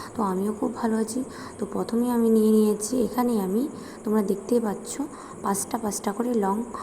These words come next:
লং আমি, উম, লং কুরুশ নিয়ে নিচ্ছি। তারপরে আমি পাঁচটা করে চেন নিয়ে নিচ্ছি।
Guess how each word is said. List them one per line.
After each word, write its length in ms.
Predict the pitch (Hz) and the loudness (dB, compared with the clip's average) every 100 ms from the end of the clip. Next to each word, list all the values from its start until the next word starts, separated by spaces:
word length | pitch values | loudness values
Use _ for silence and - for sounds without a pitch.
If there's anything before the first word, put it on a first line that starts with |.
| - - - 214 | -10 -12 -2 2
লং 320 | 196 190 208 | 4 4 2
আমি, 300 | 202 240 320 - - - - | 0 0 -2 -10 -14 -16 -6
উম, 460 | 214 196 190 190 190 - 233 | -2 0 0 0 -4 -4 -2
লং 220 | 208 175 | 0 0
কুরুশ 180 | 220 311 226 | -4 -2 2
নিয়ে 120 | 196 | 2
নিচ্ছি। 400 | 190 - - 320 | 0 -2 -4 -2
তারপরে 400 | - 170 - 240 | -2 -4 -2 0
আমি 220 | 202 202 320 - - - | 2 0 -2 -6 -12 -4
পাঁচটা 340 | 190 - - | -4 -2 -2
করে 240 | 208 190 285 - - - | 0 0 -2 -6 -12 -4
চেন 180 | 254 254 | 0 4
নিয়ে 220 | 233 196 | 4 4
নিচ্ছি। 460 | 175 175 180 - | 0 -4 -6 -6